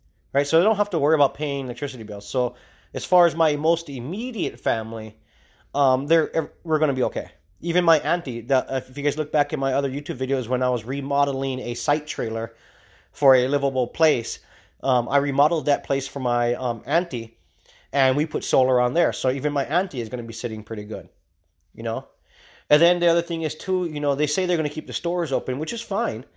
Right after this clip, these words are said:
So if you need to go shopping for food or whatever, that's great. But if you don't have money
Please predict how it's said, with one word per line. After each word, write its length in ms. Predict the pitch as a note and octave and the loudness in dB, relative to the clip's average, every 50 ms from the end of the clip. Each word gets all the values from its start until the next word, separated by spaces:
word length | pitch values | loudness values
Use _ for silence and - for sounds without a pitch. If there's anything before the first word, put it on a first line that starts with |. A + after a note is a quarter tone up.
| _ _ - | _ _ -8
So 140 | - D3 | -4 -4
if 100 | C3 - | -2 -2
you 60 | C#3+ D3 | -2 -2
need 100 | D3+ C#3+ | -2 -2
to 80 | C#3+ | -2
go 80 | C3 B2 | -2 -2
shopping 480 | - - D3 C#3+ D3 - D#3 C#3+ C#3+ | 0 4 4 4 4 4 0 -6 -8
for 120 | - - A#2+ | -8 -12 -12
food 280 | - - C#3+ C3+ C3 B2 | -10 -8 -6 -6 -4 -4
or 40 | A#2 | -4
whatever, 420 | A#2 B2 C#3 D3 D3 B2 B2+ B2+ | -2 0 0 2 2 2 0 -2
that's 180 | C3 D#3 - - | -4 -6 -8 -6
great. 300 | - B2+ B2 C3+ D#3 - - _ _ _ _ _ _ _ - - - - - _ | -2 0 0 0 -2 -6 -14 _ _ _ _ _ _ _ -20 -20 -20 -20 -8 _
But 100 | - E3 | 2 4
if 140 | D#3+ D#3+ D#3+ | 4 4 4
you 100 | E3 F3 | 2 4
don't 240 | F#3+ B3+ C#4 B3+ - | 6 6 4 4 2
have 240 | E3+ G3+ G3 D#3+ D3+ | -4 -4 -4 -6 -6
money 460 | E3 E3+ E3 C#3 A2+ G2 F#2 F#2+ | -4 -2 -2 -2 -4 -6 -12 -16